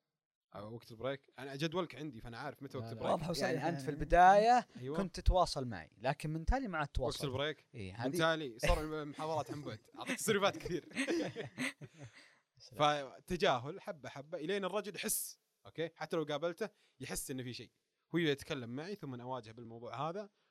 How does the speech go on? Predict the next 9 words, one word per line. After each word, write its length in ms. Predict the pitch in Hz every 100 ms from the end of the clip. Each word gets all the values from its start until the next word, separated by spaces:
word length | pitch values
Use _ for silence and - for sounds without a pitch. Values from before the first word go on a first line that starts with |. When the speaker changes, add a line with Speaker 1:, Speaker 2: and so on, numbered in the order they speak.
| _ _
Speaker 1:
ثم 280 | 135 143 143
أحسه 480 | - 165 - - 117
من، 280 | 120 120 113
آه، 600 | 110 107 107 104 101 101
إنه 140 | 113
شخص 340 | 117 151 151 120
غير 200 | 127 120
جيد. 320 | 143 165 233 _ _ _ _ _ -
آه، 680 | 101 110 107 101 98 90 69